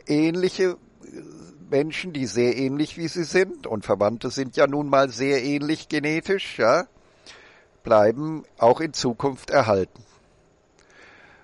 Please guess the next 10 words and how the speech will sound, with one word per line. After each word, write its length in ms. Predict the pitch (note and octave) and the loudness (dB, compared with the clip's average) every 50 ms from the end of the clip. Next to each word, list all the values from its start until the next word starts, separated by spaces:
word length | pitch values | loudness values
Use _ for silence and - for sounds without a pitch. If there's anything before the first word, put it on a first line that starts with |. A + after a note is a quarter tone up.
| _ _ _ _ | _ _ _ _
Also 240 | - B2 B2+ - C#3 | -4 -4 -4 -2 0
man 240 | D3+ D3+ D3+ D3+ | 0 0 0 0
könnte 360 | - - D#3 D#3 D3 - D#3+ C#3 | 2 2 2 2 2 0 -6 -2
sagen, 600 | - D3+ C3 B2+ C3+ D3 D3+ D3+ E3+ F3 E3+ - _ _ _ _ _ _ _ _ _ _ _ _ _ _ _ _ _ _ _ - | 2 2 4 6 6 4 2 0 -4 -10 -14 -14 _ _ _ _ _ _ _ _ _ _ _ _ _ _ _ _ _ _ _ -2
jetzt 260 | C#3+ D3 C#3+ - - | 0 0 0 0 0
im 140 | - C#3 B2 | 0 0 2
Sinne, 420 | - - D3+ D3+ D3+ F3 F3+ - - _ _ _ _ _ _ _ _ _ _ _ _ _ _ _ _ _ _ _ _ _ _ | 2 2 0 2 2 0 0 -2 -4 _ _ _ _ _ _ _ _ _ _ _ _ _ _ _ _ _ _ _ _ _ _
wenn 200 | A#2 B2+ C3+ D3+ | -2 -2 -2 0
jetzt 300 | D#3 D#3 D3 - - - | 0 0 0 0 -2 -6
jemand 800 | - C#3 D3 D#3+ D#3+ D#3 D3+ D3 D3 D#3+ F3+ G#3 - - - - | -4 -2 0 0 2 4 4 4 4 2 0 -6 -12 -14 -16 -18